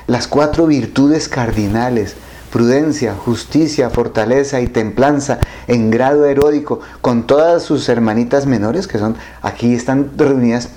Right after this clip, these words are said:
todas las virtudes que, que, que, que existen, están en, en un, en cua-, en cualquiera de estos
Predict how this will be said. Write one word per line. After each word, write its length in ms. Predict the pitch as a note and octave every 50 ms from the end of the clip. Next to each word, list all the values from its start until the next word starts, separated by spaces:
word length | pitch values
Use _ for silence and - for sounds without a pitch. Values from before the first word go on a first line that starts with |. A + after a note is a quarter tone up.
| - -
todas 260 | - F3+ F#3 G#3 G3
las 200 | G3 F#3 D#3 C#3
virtudes 400 | C#3 C3+ A#2 - C#3 C#3 D#3+ D#3+
que, 260 | - - D#3 C#3 C#3+ - - - - - - -
que, 340 | - A#2+ - - A2 G2+ -
que, 200 | - A2+ G#2+ G2
que 100 | - A#2+
existen, 440 | A2 - - B2+ A#2+ A#2+ - D#3 D3+
están 320 | G2 - - A#2+ C3+ C#3 - - - - - - -
en, 280 | B2 B2 A2+ A2+ A2+ -
en 140 | B2 A#2 A#2+
un, 200 | A#2+ A#2+ C3+ C3 -
en 120 | A#2+ G#2+
cua-, 180 | A#2 B2 - -
en 120 | B2 A2 G2
cualquiera 380 | - G#2+ F#2+ - A#2+ A#2 B2+
de 100 | C3 C#3
estos 280 | C3 C3+ - C#3 C3